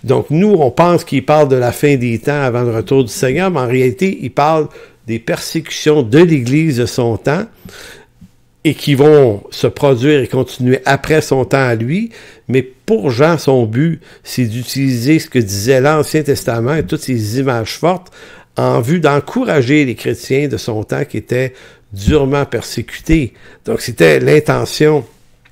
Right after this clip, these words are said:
euh, de Jean dans l'Apocalypse. Et il faut remarquer que dans l'Apocalypse, il y a toujours, c'est, c'est, c'est un peu comme si la même histoire était racontée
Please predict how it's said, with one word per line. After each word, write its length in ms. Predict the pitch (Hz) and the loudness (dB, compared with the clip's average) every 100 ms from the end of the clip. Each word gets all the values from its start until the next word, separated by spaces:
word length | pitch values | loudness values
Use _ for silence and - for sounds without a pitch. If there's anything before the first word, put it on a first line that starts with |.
| _ _ - - - - _ _ _ - | _ _ -20 -20 -20 -20 _ _ _ -6
euh, 300 | 120 107 104 | -4 -4 -6
de 240 | 120 151 | 2 4
Jean 240 | 127 156 165 | 6 4 4
dans 140 | 135 | 4
l'Apocalypse. 680 | 127 135 127 127 170 202 - | 2 0 -2 2 2 0 -2
Et 120 | 143 | -2
il 60 | 135 | 0
faut 160 | - 180 | 2 4
remarquer 480 | 165 143 - - | 4 2 0 -4
que 100 | 190 | -2
dans 160 | 143 151 | 0 2
l'Apocalypse, 640 | 156 147 143 131 160 190 | 0 -2 -2 -2 -2 -4
il 40 | 131 | -6
y 20 | |
a 40 | |
toujours, 460 | 139 139 160 185 180 - - - - 440 - - _ | -2 0 2 0 -4 -14 -20 -20 -18 -18 -18 -20 _
c'est, 360 | - - - - | -16 -14 -14 -12
c'est, 220 | - - | -10 -10
c'est 220 | - 147 | -8 -2
un 80 | 180 | 0
peu 100 | 208 | 0
comme 160 | 233 143 | 0 -2
si 160 | - | -2
la 160 | 180 143 | 2 4
même 300 | 151 196 156 | 4 4 2
histoire 480 | - - 139 170 139 | 0 0 2 2 0
était 180 | 120 | -2
racontée 600 | 123 120 120 117 117 156 | -2 -2 -4 -4 -2 -2